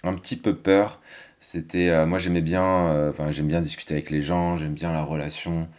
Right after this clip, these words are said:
euh, au travail, euh, d'avoir des collègues avec qui, euh, discuter de tout et de rien.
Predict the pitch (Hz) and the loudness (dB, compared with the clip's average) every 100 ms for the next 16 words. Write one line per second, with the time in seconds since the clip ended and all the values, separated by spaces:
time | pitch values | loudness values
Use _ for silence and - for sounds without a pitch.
0 | - - - 80 80 76 92 85 87 82 | -20 -20 -10 -4 -2 -2 -2 -2 0 4
1 | 87 90 90 80 76 73 76 76 76 76 | 6 6 6 2 0 -2 -4 -4 -4 -4
2 | 78 76 80 71 67 - 71 76 73 69 | -2 0 0 -2 -6 -12 -10 -6 -4 -6
3 | 67 62 - - 85 80 78 95 87 80 | -10 -12 -14 -6 -2 -2 -2 0 0 2
4 | 78 92 101 | 0 -2 -4